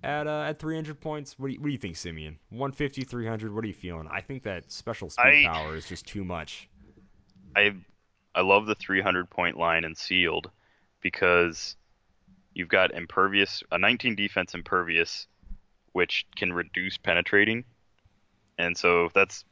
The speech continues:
Speaker 2: that's the one reason I like that over his, uh, hundred and fifty. Um, otherwise, I mean,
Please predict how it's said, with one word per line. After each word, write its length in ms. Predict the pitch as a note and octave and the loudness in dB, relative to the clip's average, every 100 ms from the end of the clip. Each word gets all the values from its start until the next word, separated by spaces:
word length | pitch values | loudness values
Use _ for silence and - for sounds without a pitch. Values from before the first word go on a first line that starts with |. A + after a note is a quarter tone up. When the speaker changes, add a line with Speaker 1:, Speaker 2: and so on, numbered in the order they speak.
| _ _ - | _ _ 0
Speaker 2:
that's 180 | A#2+ | 2
the 100 | - | 4
one 260 | G2+ F2+ F#2 | 2 4 2
reason 280 | F2+ E2+ F2 | 2 0 2
I 120 | E2+ | 2
like 320 | E2 E2 - | 4 2 2
that 340 | - E2 E2 - | 2 4 4 2
over 640 | E2+ E2+ E2+ E2+ E2 E2 _ _ _ _ _ _ _ | -4 -4 -2 0 0 -2 _ _ _ _ _ _ _
his, 400 | - F2+ F2 D#2+ | -2 2 2 2
uh, 320 | E2+ E2 D#2+ E2+ - | 4 6 4 2 -4
hundred 260 | - F2+ F2 | -2 0 0
and 80 | E2 | 0
fifty. 520 | - E2+ - E2 E2+ _ _ _ _ _ - - _ _ _ _ | 2 2 0 -4 -6 _ _ _ _ _ -16 -16 _ _ _ _
Um, 480 | F2+ F2 E2+ D#2 D#2+ - _ _ _ _ _ _ _ _ _ _ | 4 6 6 4 -2 -14 _ _ _ _ _ _ _ _ _ _
otherwise, 880 | F#2+ G#2 G#2 G2 F#2+ F#2 F2 E2+ - - _ | 4 6 8 8 8 8 4 -4 -14 -18 _
I 40 | |
mean, 220 | F2+ F2 | -4 -4